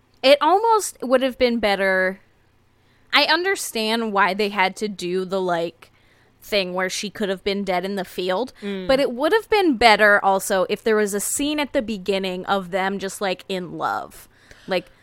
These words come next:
Speaker 2: Right.
Speaker 1: something of them being together without the murdery stuff. Like, by
Speaker 2: Mm-hmm.
Speaker 1: the time we're introduced to them, we know he's the unsub.
Speaker 2: Right.
Speaker 1: And we know she's not dead.
Speaker 2: Right.
Speaker 1: Whereas,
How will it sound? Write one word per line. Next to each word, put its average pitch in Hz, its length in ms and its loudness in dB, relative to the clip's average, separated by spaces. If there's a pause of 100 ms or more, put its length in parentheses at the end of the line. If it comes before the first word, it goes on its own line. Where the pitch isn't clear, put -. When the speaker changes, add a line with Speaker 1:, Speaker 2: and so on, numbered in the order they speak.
(100)
Speaker 2:
Right. 190 220 -4
Speaker 1:
something 330 420 4
of 302 180 2
them 254 280 6
being 240 260 0
together 226 720 0
without 202 760 0
the 214 80 0
murdery 202 600 -2
stuff. 269 460 0
Like, 196 460 -4
by 254 100 4
Speaker 2:
Mm-hmm. 247 60 2
Speaker 1:
the 254 80 2
time 330 440 0
we're 330 240 2
introduced 240 640 -4
to 220 100 -10
them, 185 320 -4
we 240 220 -4
know 240 460 -2
he's 214 280 -6
the 190 180 -8
unsub. 196 560 -8 (280)
Speaker 2:
Right. 160 420 -2
Speaker 1:
And 226 140 2
we 247 140 2
know 233 280 8
she's 220 380 -6
not 180 260 -4
dead. 117 340 -4
Speaker 2:
Right. 156 420 -4
Speaker 1:
Whereas, 214 960 4